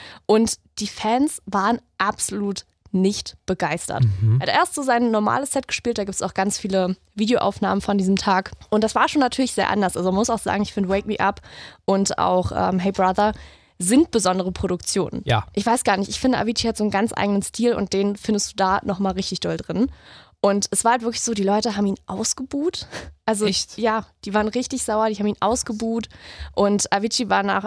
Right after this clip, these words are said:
Speaker 1: also danach auch total im Tiefpunkt. Das Netz
Speaker 2: Mhm.
Speaker 1: hat sich wirklich das Maul zerrissen, so mit, "Wow, was hat Avicii da gemacht?" Und dann kam wieder Arash, der meinte, "Ey, weißt du was?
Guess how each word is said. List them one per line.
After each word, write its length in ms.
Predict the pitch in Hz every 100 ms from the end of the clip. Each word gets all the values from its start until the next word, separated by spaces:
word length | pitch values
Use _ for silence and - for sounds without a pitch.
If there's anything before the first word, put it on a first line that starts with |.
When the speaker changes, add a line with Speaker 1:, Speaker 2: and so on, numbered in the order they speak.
| - _
Speaker 1:
also 160 | 190 190
danach 260 | 196 202 208
auch 80 |
total 380 | 190 208 - 202
im 80 | 208
Tiefpunkt. 640 | - 262 - - 220 214
Das 100 | 202
Netz 240 | 208 214 110
Speaker 2:
Mhm. 160 | 104 98 -
Speaker 1:
hat 120 | 214
sich 100 | 226
wirklich 220 | 240 226 -
das 160 | -
Maul 260 | 220 214 220
zerrissen, 400 | 214 196 196 190
so 120 | 190
mit, 200 | 180 -
"Wow, 160 | 180 180
was 120 | -
hat 120 | 190 190
Avicii 300 | 185 190 190
da 160 | 180
gemacht?" 420 | 180 180 185 320 - - - - -
Und 140 | 240 254
dann 120 | 381
kam 220 | - 311
wieder 120 | 294
Arash, 520 | 214 185 196 - - _ _
der 120 | 220 214
meinte, 360 | 202 277 -
"Ey, 140 | 190 190
weißt 220 | 185 180
du 20 |
was? 340 | 180 330 -